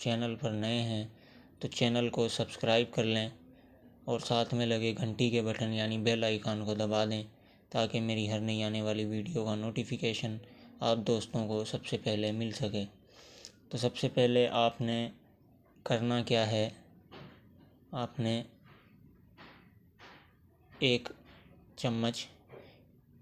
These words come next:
दूध की मलाई ले लेनी है। मलाई लेकर फिर आपने इसके अंदर चंद कतरे लीमू के निचोड़ देने हैं।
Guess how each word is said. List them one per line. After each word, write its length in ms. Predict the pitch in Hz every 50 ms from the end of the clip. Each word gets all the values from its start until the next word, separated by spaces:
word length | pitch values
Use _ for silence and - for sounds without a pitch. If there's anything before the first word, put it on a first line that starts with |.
| - - - - - 135
दूध 280 | 113 120 117 120 107 -
की 180 | - - 117 113
मलाई 420 | 110 110 110 107 107 107 110 113 110
ले 160 | 104 104 101
लेनी 320 | 98 98 98 101 104 101 104
है। 140 | 101 98 - - - - - - - - - - - - - - - - - - - - - - - - - - - -
मलाई 460 | 120 113 113 113 117 113 117 120 120 113 - - - - - - - - - - -
लेकर 460 | 143 120 113 113 110 - 127 127 127 - - - - - - - - - - - - - - - - - - - - -
फिर 240 | - 120 113 127 - -
आपने 520 | 123 117 113 113 - 120 117 117 117 120 - - - -
इसके 340 | - - - - - 123 123
अंदर 400 | 117 113 113 113 117 117 117 - - - - - - _ _ - - - _ - - _ _ _ _ _ - -
चंद 280 | - - 123 123 123 113 -
कतरे 400 | - 117 - - 123 117 120 120 123 - - - - - - - - - - - - - - - - - - - - - - - - - - - - - 160
लीमू 440 | 131 123 120 117 117 117 117 117 110
के 220 | - 117 110 117 120 - - - - - - - - - _ _ _ _ _ - - - - _ _ - - - - - - - _ - - _ - - - - - - - _ _ _ -
निचोड़ 440 | 160 135 113 101 - 113 110 113 113
देने 300 | 104 113 113 104 104 101
हैं। 240 | 101 104 104 110